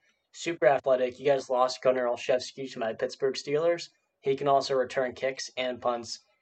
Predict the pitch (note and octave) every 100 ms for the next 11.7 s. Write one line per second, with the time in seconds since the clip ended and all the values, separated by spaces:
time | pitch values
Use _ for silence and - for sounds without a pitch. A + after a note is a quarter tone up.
0 | _ _ _ _ _ _ - C#3+ B2+ D#3+
1 | E3+ - C#3+ C3+ C#3 C3 C3+ C3+ D3 C3
2 | C3 B2 B2 - C#3 B2 B2 C3 D#3 E3
3 | C#3+ C#3 C#3 C3 - A#2 A2+ A2 - A2+
4 | A2 G#2+ A2 - C3 B2 A#2 - B2+ A2+
5 | - G#2+ G2+ G2+ - F#2 F2 - - -
6 | C3 - A2+ G2 G2+ G#2+ F#2 - - _
7 | _ _ _ _ B2+ C#3+ C#3+ F#3+ - -
8 | C3+ C3 B2 B2+ B2 A2+ G#2 G2+ - C3
9 | B2 C3 B2 B2 A2+ A#2 G#2 G#2+ - B2
10 | A#2+ A2+ A2 G#2+ G#2+ G#2+ - A2+ A2 A2+
11 | A2+ A2 G2+ A2 G2 F2+ C#2+